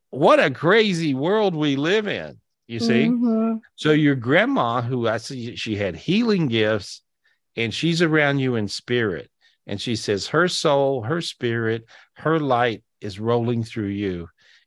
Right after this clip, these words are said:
Speaker 1: And she said, "Better times now." But she was very gifted. Interesting, right?
Speaker 2: Yeah, that
Speaker 1: She's
Speaker 2: explains a lot. Yeah.
Speaker 1: Okay. Yeah, let 'em know. Let, let your, some of your family know that she was actually gifted.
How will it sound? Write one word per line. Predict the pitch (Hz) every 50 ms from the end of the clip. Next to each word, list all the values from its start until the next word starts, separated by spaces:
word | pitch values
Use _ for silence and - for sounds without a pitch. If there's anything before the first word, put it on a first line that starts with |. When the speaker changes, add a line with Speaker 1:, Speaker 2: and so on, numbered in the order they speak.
| _
Speaker 1:
And | - 110 107 -
she | - 107 98
said, | - - 117 104 98 95 95
"Better | 104 113 117 113 113 104
times | - - - 104 98 95 95 90 87 87
now." | 80 71 71 67 - - - - _ _ _ _ _ _ - - - - - _
But | 123 117 107
she | - - 117
was | 113 117 110 110
very | 110 117 127 139 160 170 170 170 147
gifted. | 117 107 110 120 117 110 - _ - 131 - - - _ - _ _ _ _ _ _ _ _ _ _ _ _ _ _ _ _ _ _ _ _ _ _ -
Interesting, | 143 160 156 120 - 127 110 - - 98 90 87 87
right? | 104 120 131 151 156 156 - _ _ _ _ _ _
Speaker 2:
Yeah, | 233 220 220 220 220 214 208 208 202 202 _ -
that | 233 226 233
Speaker 1:
She's | 226
Speaker 2:
explains | - - - - - - 202 202 196 -
a | 196 190
lot. | 190 190 196 196 196 202 214 - - _ _ _ _ _ _ _ -
Yeah. | 277 - - - 233 226 - -
Speaker 1:
Okay. | 123 127 120 - 123 104 92 - _ _ _ _
Yeah, | 131 127 117 92 90
let | 127 147 160 185 196
'em | 185 190 185
know. | 185 185 175 156 107 98
Let, | 107 123 147 165 156 156
let | 175 185 196
your, | 214 180
some | - - 208 196
of | 202
your | 196 175
family | - - 185 190 190 190 170
know | 123 117 110 107
that | 101 110 98 -
she | - 131
was | 127 127 120
actually | 139 139 131 - - 135 117
gifted. | 113 120 123 139 - - 120 - -